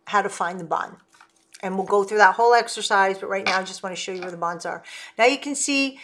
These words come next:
uh, this is two point three two percent interest. And after, I think I finally did, it was like, if it's maybe twenty years, the, these will fall off. So there would have been, like, another page here. It's not that this bond was taken out in twenty twenty-two.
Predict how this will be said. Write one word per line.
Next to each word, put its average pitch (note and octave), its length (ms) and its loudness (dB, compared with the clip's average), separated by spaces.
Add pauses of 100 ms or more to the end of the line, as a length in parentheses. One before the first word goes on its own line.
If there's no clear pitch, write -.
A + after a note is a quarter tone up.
(260)
uh, G#3 220 8
this A#3 260 4
is D4 140 -2
two C#4+ 180 2
point B3 440 0
three A#3 200 -2
two A3 300 -2
percent G3 440 -2
interest. G#3 640 -2 (460)
And F#3 640 2 (140)
after, G#3 800 8
I F#3 100 -10
think C#4+ 440 -2
I A3 100 4
finally A3 400 0
did, G3 220 -6
it G#3 80 2
was G3 140 0
like, F3 220 0 (380)
if G3 120 -6
it's G3 360 0
maybe A3 720 0
twenty A#3 360 2
years, A#3 460 6 (200)
the, G#3 340 8
these A#3 420 0
will G#3 160 6
fall G3+ 320 6
off. E3+ 220 6
So G3+ 140 0
there G3+ 180 6
would G3+ 100 6
have G3 80 2
been, G#3 160 6
like, F3 160 4
another F#3+ 300 0
page F#3 500 -6
here. D3+ 160 -2
It's - 180 -8
not F#3+ 220 4
that F#3+ 140 -6
this G3 180 -4
bond F3+ 300 2
was F#3+ 80 -10
taken F#3 320 -8
out F3+ 140 0
in F3 40 -14
twenty F3 260 -6
twenty-two. F3 540 -6